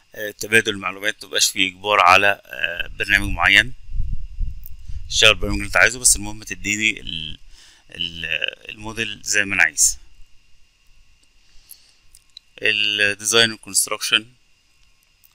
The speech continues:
ازاي ان احنا نطور فيه وازاي ان احنا نستخدم ال بيم في ان هو يتحسن. يعني الفكرة مش ان احنا نستخدم ال بيم، الفكرة ان احنا نوفر فلوس ونحسن الشغل بتاعنا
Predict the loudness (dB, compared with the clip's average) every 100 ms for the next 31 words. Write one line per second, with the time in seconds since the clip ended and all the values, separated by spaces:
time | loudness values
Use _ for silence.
0 | _ _ -2 2 2 0 -6 -6 -6 -6
1 | -10 -10 -12 -12 -8 -6 -6 -8 -4 -2
2 | -2 -6 -12 -12 -10 -10 -6 -6 -6 -6
3 | -6 -6 -8 -10 -10 -10 -12 -20 -14 -4
4 | 0 0 -2 -10 -14 -16 -16 -6 -4 -4
5 | -4 -4 -4 -2 4 4 2 -6 -6 -6
6 | -6 -6 -4 -4 -6 -4 -2 0 -2 -8
7 | -10 -4 -2 -2 0 0 0 0 -4 -6
8 | -6 -6 -4 0 6 6 4 -6 -16 -16
9 | -14 -14 -10 -10 -10 -20 -20 -20